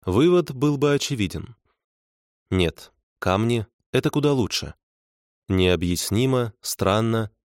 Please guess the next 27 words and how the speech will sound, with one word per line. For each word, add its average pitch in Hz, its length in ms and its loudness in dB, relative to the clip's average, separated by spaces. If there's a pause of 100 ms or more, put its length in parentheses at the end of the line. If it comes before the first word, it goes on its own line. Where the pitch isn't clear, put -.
(120)
но 98 200 2
все 156 220 0
же 160 140 0
можно 160 260 2
списать 151 460 -2
на 143 100 0
чудо 135 260 0
природы 113 600 2
или 104 220 2
работу 92 480 2
чьей-то 90 420 -2
строительной 85 640 -2
техники. - 560 -8 (420)
Скажем, 98 560 -2 (140)
на 90 180 0
мыло 123 300 2
за 87 180 -2
ночь. - 260 -8 (1500)
Я 98 240 4
оказался 104 560 0
на 113 80 2
другом 95 400 0
берегу. 82 400 -4 (800)
На 95 120 4
земле 101 340 2
кирпичного 92 680 -2
завода. 82 440 -4